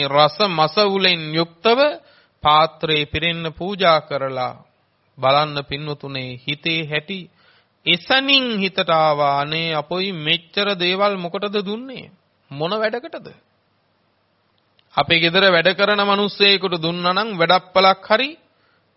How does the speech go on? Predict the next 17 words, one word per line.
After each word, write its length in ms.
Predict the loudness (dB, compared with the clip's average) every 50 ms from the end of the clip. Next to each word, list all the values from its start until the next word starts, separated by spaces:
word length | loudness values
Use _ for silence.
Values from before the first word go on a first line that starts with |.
| _
කරගන්න 480 | -2 2 2 2 4 2 2 0 0 -4 -4
තිබ්බනේ 520 | -4 -6 -10 -6 0 0 0 0 0 -4
කියලා 260 | -6 -6 -6 -6 -6
හිතුණා. 360 | -6 -8 -10 -10 -10 -10 -10
දෙන්න 320 | -6 -4 -2 -2 -2 -2 -4 -6
කියපු 400 | -6 -2 0 0 0 0 -2 -4 -4
කෙනාටම 580 | 0 0 2 4 4 4 4 4 2 0 0
ඇති 220 | 0 0 -2 -2 -6
වෙච්ච 240 | -6 -6 -6 -6 -10
හිත. 240 | -8 -8 -8 -10 -10 -12 -12 _ _ _ _ _ _ _ _ _ _ _ _ _ _ _ _ _ _ _ _ _ _ _ _ _ _ _ _ _ _ _ _ _ _ _ _ _ _ _ _ _ _ _ _ _ _ _ _
දෙන්න 500 | -20 -12 -2 0 0 0 0 0 -2 0 0 0
කියලා 460 | 0 0 2 2 4 4 2 0 -2 -8
කිව්ව 380 | -6 -4 -2 -2 0 2 4 4 4
හින්දා 420 | 4 2 -2 -4 -4 0 2 2 4
ලැබුණා. 500 | 4 2 0 0 -2 -2 -4 -4 -6 -10 _ _ _ _ _ _ _ _ _ _ -6
හැබැයි 440 | -4 -2 0 0 -2 -2 -6 -12 _ _ _ _ _ _ _ _ _ _ _ _ _ _ _ _ _ _ _ _ _ _ _ _ _ _ -20
දුන්නට 640 | -20 -12 -4 -2 -2 0 0 0 2 0 2 2